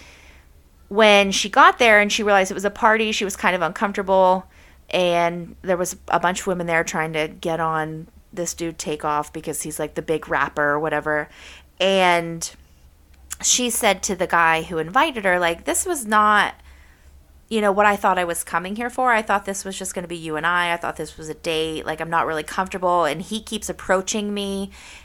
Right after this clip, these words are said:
and I'm not really into it." And he was like, "Okay, well, let's go,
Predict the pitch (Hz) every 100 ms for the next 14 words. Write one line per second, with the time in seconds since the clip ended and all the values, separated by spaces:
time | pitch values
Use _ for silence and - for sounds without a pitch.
0 | - 175 170 185 190 226 208 202 98 185
1 | - 180 175 170 160 - - - - 185
2 | 202 180 180 175 175 196 190 160 165 170
3 | 233 - - 202 190 185 185 185